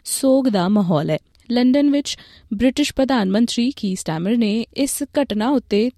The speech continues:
ਦੁੱਖ ਪ੍ਰਗਟ ਕੀਤਾ ਅਤੇ ਪੁਸ਼ਟੀ ਕੀਤੀ ਕਿ ਯੂ ਕੇ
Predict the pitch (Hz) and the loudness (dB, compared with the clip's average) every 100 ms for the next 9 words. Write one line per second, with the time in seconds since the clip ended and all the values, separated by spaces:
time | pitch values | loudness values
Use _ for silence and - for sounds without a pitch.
0 | 208 202 277 - - 202 175 196 - 240 | -8 0 0 0 -4 -2 -2 -4 -4 -4
1 | - 226 294 208 226 226 - 277 - 349 | -4 -4 -4 -2 -2 -2 -2 -2 0 -2
2 | 349 233 208 180 - - 214 214 202 202 | -2 -4 -4 -8 -8 -6 -4 0 0 -2
3 | - 202 | -2 -2